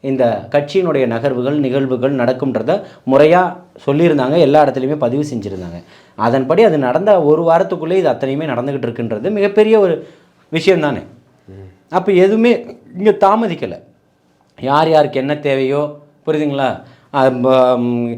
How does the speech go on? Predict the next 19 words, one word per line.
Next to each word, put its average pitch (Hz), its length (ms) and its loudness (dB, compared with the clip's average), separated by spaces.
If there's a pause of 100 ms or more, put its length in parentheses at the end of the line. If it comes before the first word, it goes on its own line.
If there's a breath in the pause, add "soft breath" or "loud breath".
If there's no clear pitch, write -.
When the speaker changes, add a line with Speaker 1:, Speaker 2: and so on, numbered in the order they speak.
(200 loud breath)
Speaker 1:
நாளைக்கு 139 400 2
யார் 147 300 6
தேர்தல்ல 139 460 0 (100)
போட்டியிடுவா, 135 640 0
எந்த 135 220 -2
மாதிரி 147 240 -2 (120)
கேண்டிடேட்ஸ் 135 480 -2
உருவாக்கணும்ன்றது 131 840 -2
வரைக்கும் 139 400 -2
எல்லா 160 260 2
திட்டங்கள், 147 540 -4 (200 loud breath)
தேர்தல் 165 460 4
அறிக்கைகள் 139 460 -2
என்ன, 127 400 -2 (840)
எங்கெங்கெல்லாம் 151 640 2
தேர்தல் 156 340 -2
கூட்டங்கள் 151 440 -4
பேசப்படும், 139 520 -2 (840)
புரியுதுங்களா? 143 380 2